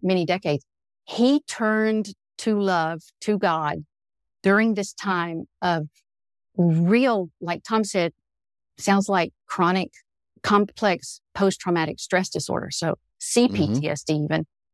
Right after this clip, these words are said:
Speaker 1: He turned to God and had conversations ongoingly with him. And he says during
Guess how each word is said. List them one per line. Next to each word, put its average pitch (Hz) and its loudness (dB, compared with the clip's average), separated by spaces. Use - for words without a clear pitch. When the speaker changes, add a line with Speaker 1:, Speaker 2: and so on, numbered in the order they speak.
Speaker 1:
He 240 4
turned 214 -2
to 202 -4
God 165 -2
and 175 -4
had 170 -4
conversations 180 -2
ongoingly 170 0
with 143 -6
him. 147 0
And 202 8
he 208 6
says 202 0
during 208 0